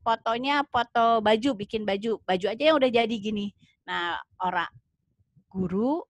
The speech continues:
tanya ke orang tua, "Itu tadi membuatnya dari apa?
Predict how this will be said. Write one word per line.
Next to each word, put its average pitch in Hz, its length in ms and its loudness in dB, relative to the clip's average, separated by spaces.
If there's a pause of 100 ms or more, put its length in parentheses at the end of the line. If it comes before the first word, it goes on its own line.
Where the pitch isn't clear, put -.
(340)
tanya 220 320 -4
ke 277 160 -6
orang 247 240 -2
tua, 254 480 -4 (560)
"Itu 254 240 -6
tadi 208 640 -6
membuatnya 196 560 -4
dari 196 240 -4
apa? 180 800 -2